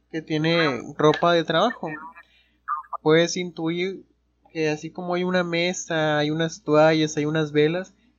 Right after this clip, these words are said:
que ella es una masajista. Y ves que está pues un poco... Tiene algo de miedo, puesto que escuchó, escuchó el combate que estaba en la otra sala.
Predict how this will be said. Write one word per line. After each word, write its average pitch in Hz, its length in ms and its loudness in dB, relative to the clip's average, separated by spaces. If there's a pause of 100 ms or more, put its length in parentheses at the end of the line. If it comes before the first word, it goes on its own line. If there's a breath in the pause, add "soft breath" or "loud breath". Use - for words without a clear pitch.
que 151 140 -2
ella 156 240 -2
es 147 160 -4
una 156 220 -2
masajista. 139 840 -8 (600)
Y 139 160 -6
ves 143 260 -2
que 156 120 -6
está 147 440 -2
pues 143 220 -6
un 139 120 -12
poco... 143 680 -4 (760)
Tiene 151 200 -2
algo 160 200 2
de 151 120 4
miedo, 143 480 -2
puesto 131 340 -6
que - 80 -8
escuchó, 139 960 -4 (540)
escuchó 139 580 -2
el 147 100 -2
combate 131 540 0
que 131 80 -6
estaba 123 360 -2
en 131 120 -4
la 123 80 0
otra 131 200 -4
sala. 127 460 -2